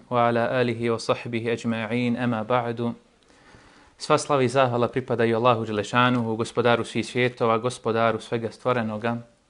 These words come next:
gospodaru sudnjeg dana, onome koji je stvorio čovjeka u najlepšem obliku. Neka je hvala Allahu Đelešanuhu na svim blagodatima,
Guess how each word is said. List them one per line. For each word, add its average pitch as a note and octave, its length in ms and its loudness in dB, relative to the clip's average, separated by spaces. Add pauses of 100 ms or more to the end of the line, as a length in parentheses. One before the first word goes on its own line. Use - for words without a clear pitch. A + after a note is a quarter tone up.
gospodaru A#2+ 460 0
sudnjeg A2 360 -6
dana, A#2 300 0 (560)
onome C3+ 340 0
koji B2 100 -4
je A2+ 40 0
stvorio B2 280 -2
čovjeka B2+ 400 -2
u - 20 -2
najlepšem A#2 400 -2
obliku. G#2+ 400 -4 (1300)
Neka B2 220 2
je B2 60 4
hvala C#3+ 280 6
Allahu C3+ 300 6
Đelešanuhu B2+ 760 2
na B2+ 100 0
svim C3 260 -4
blagodatima, A#2+ 800 0